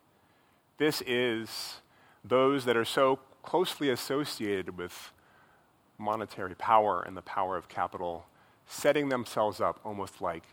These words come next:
demigods, almost like saviors. Our work is so valuable that we're doing God's work. That's one way to look at it. Another option is to say, well, perhaps he really thinks that,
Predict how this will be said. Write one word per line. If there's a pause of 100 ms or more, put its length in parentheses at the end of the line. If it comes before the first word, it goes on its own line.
(120)
demigods, (340)
almost
like
saviors. (680)
Our
work
is
so
valuable
that
we're
doing
God's
work. (880)
That's
one
way
to
look
at
it. (2250)
Another
option
is
to
say,
well,
perhaps
he
really
thinks
that,